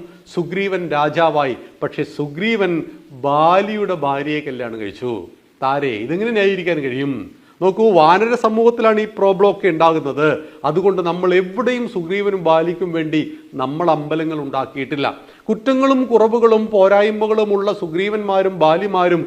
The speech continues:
അനേകമുണ്ട്. രാമായണത്തിലും മഹാഭാരതത്തിൽ അര-, ഒര-, ഒരായിരം കഥാപാത്രങ്ങളുണ്ട്. നേരത്തെ പറഞ്ഞതുപോലെ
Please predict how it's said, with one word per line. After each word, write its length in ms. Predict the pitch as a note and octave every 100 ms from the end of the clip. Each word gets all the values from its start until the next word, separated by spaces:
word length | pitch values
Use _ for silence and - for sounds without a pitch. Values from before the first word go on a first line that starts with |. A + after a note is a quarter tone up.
| - - - D3
അനേകമുണ്ട്. 760 | E3+ G3+ B3+ B3+ G#3+ G3+ F3 D#3 - - D3+
രാമായണത്തിലും 800 | D#3 E3 F#3 F#3 F3 F3 E3 D#3
മഹാഭാരതത്തിൽ 880 | B2 E3 E3 F3 F3+ F#3 F3+ E3+ - - -
അര-, 220 | C3+ E3 C#3+
ഒര-, 200 | D#3 F#3 D#3
ഒരായിരം 420 | E3 G3+ A3 A3
കഥാപാത്രങ്ങളുണ്ട്. 1120 | F#3 E3+ F#3+ F#3+ F3 F3 E3+ D#3+ D3 C#3+ C3 - -
നേരത്തെ 320 | D#3 E3+ E3+ E3+
പറഞ്ഞതുപോലെ 760 | E3 F3 F3 E3+ E3 D3+